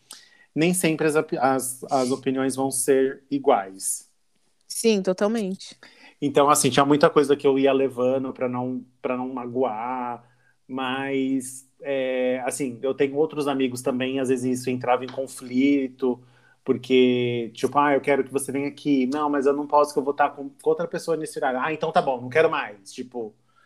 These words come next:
Speaker 2: Uhum,
Speaker 1: era ali,
Speaker 2: entendi.
Speaker 1: era aquele horário ou não era nunca. Ou se era, tipo, eu não podia tá,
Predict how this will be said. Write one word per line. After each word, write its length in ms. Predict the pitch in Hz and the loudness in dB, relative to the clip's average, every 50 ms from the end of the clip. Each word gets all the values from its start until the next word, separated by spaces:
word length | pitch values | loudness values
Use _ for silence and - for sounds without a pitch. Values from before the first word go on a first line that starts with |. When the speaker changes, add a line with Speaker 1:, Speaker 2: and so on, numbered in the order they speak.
| _ - | _ -8
Speaker 2:
Uhum, 400 | 220 220 233 226 233 233 262 339 | -4 -2 -2 0 0 0 0 -2
Speaker 1:
era 380 | 370 - 285 285 147 143 139 139 | -2 -2 -2 2 2 4 4 4
ali, 380 | 143 240 240 240 - - 226 214 | 4 4 4 4 4 4 4 4
Speaker 2:
entendi. 120 | 196 196 | 4 2
Speaker 1:
era 200 | 170 143 143 143 | 2 0 0 0
aquele 260 | 139 - 156 147 147 | 0 -2 -2 -4 -2
horário 420 | 151 143 143 143 151 160 160 170 170 | 0 0 2 2 0 -2 -4 -6 -10
ou 40 | 165 | -12
não 200 | 165 165 170 170 | -12 -10 -8 -6
era 200 | 160 156 160 160 | -6 -4 -4 -6
nunca. 420 | 165 160 139 120 113 107 - 131 | -6 -8 -12 -12 -14 -10 -6 -2
Ou 260 | 135 139 147 151 151 | -2 0 0 -2 -4
se 480 | 151 - - - 147 147 147 139 139 143 - | -8 -10 -10 -8 -8 -6 -6 -8 -10 -10 -8
era, 420 | 127 127 131 139 139 135 139 127 | -6 -2 -2 0 -2 -2 -4 -8
tipo, 220 | - - - - 143 | -14 -18 -10 -8 -6
eu 20 | |
não 100 | 139 139 | -6 -6
podia 280 | 127 139 131 123 151 147 | -8 -8 -4 -2 -2 -2
tá, 380 | 143 - 139 135 135 127 127 | 0 2 2 2 0 -2 -4